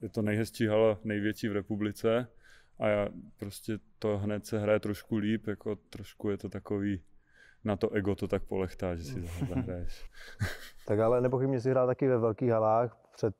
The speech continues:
Speaker 2: taky asi tisícovkami fanoušků. Navíc se tam byly i roztleskáčky, to tam funguje, ne? Takové ty roztleskávací
Speaker 1: Jo,
Speaker 2: týmy,
Speaker 1: roz-,
Speaker 2: které vás podporují.
Speaker 1: roztleskávačky fungujou, tanečnice a haly, jako já jsem nejvíc asi hrál ten March Madness a tam bylo nějak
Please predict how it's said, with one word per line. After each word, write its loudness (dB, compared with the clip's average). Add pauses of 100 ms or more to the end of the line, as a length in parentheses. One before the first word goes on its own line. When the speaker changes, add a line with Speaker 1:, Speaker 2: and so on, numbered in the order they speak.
(120)
Speaker 2:
taky 0
asi 0
tisícovkami -2
fanoušků. -2 (600)
Navíc -4
se -4
tam 0
byly 2
i 4
roztleskáčky, 0
to 0
tam 0
funguje, 2
ne? 0
Takové -2
ty -2
roztleskávací 0
Speaker 1:
Jo, -2
Speaker 2:
týmy, 0
Speaker 1:
roz-, -2
Speaker 2:
které -2
vás -2
podporují. 0
Speaker 1:
roztleskávačky -2
fungujou, 0
tanečnice 0 (760)
a 2
haly, 4
jako 2
já 6
jsem 0
nejvíc 0
asi -4
hrál 4
ten -2
March 0
Madness 0
a -4
tam -2
bylo 0
nějak 0